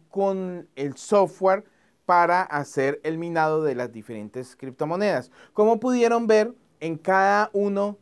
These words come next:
de las criptomonedas nos rinde de megahash, hash por segundo, gigahash por segundo,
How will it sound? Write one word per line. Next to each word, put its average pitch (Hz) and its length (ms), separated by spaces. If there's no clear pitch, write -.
de 175 560
las 160 340
criptomonedas 175 720
nos 143 180
rinde 139 560
de 120 680
megahash, 156 1040
hash 135 220
por 143 180
segundo, 151 880
gigahash 131 440
por 160 180
segundo, 165 540